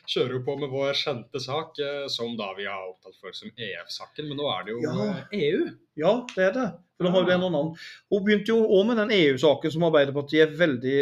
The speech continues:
Speaker 2: altså, eh, hun var veldig opptatt av å komme inn i E U, hun også. Hun er jo
Speaker 1: Mm.
Speaker 2: veldig sånn, skal vi si, litt globalist og litt
Speaker 1: Ja.
Speaker 2: E U-tilhenger, og... Men det endte jo opp nei i folkeavstemningen.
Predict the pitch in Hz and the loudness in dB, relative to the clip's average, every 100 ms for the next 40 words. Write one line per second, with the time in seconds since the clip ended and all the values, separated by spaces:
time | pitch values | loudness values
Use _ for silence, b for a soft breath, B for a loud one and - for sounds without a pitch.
0 | 147 151 170 165 139 b b b b b | 2 0 0 0 -4 b b b b b
1 | - 175 170 165 170 185 196 208 214 180 | 0 2 4 2 2 2 4 2 2 0
2 | 165 196 185 185 156 151 151 139 131 127 | 0 0 2 4 6 6 4 2 4 4
3 | 127 127 - - 165 180 151 175 160 143 | 2 -6 -12 -2 4 6 4 2 0 0
4 | 156 135 123 160 147 165 151 139 151 139 | -2 -4 -6 -8 -4 -4 -4 -2 -4 0
5 | 151 143 - - - 147 143 139 160 156 | 0 0 -6 -10 -4 -2 -2 -6 4 4
6 | 127 131 131 139 139 151 156 151 160 156 | 4 0 -2 -2 -2 -2 -2 2 4 4
7 | 156 _ _ b b b b b 170 185 | 2 _ _ b b b b b 0 4
8 | 208 190 175 - _ 175 123 123 120 143 | 4 2 -2 -4 _ -10 -4 -2 -2 0
9 | 151 127 110 107 107 110 | 0 0 -8 -12 -12 -14